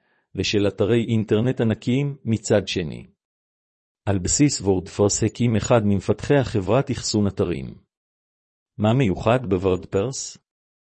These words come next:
מה שמיוחד בוורדפרס הוא העובדה שכל אחד ואחת מאיתנו יכולים לבנות דרכה אתר אינטרנט מעולה ומעוצב היטב, החל מבלוג קטן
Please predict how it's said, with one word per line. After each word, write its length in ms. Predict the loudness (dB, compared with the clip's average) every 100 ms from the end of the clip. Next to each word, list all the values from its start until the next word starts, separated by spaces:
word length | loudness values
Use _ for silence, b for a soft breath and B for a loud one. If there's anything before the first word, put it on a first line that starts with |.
| _ _ _ _
מה 140 | -2 0
שמיוחד 640 | 2 0 -2 2 2 2
בוורדפרס 680 | 0 2 0 0 0 0 2
הוא 120 | 4
העובדה 400 | 6 4 4 4
שכל 420 | 2 -2 2 2
אחד 280 | 2 2 2 2
ואחת 400 | 0 2 0 0
מאיתנו 480 | -2 0 0 0 2
יכולים 420 | 0 2 0 2
לבנות 420 | -2 0 -2 0
דרכה 440 | 2 2 4 2 4
אתר 260 | 2 2
אינטרנט 520 | 2 0 0 0 -2
מעולה 420 | -2 0 2 2 2
ומעוצב 540 | -2 -4 2 2 2
היטב, 400 | 0 0 -2 -4 -10 _ _ _ _
החל 260 | -6 0 2
מבלוג 540 | 2 4 4 6 4 0
קטן 460 | -2 2 2 0